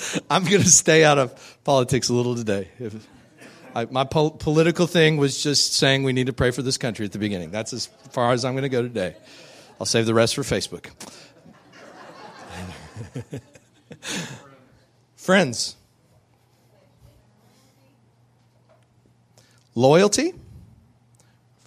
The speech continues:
<laughs> Friends. Loyalty. Okay, that's probably enough because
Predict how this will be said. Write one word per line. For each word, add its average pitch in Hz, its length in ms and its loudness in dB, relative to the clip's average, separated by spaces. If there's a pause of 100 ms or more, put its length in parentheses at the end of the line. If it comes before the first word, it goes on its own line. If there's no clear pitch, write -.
(120)
<laughs> 147 120 -2 (880)
Friends. 107 1400 -8 (2500)
Loyalty. 95 760 -8 (2500)
Okay, 131 220 2
that's 147 220 2
probably 135 540 0
enough 113 380 -4
because 107 600 -8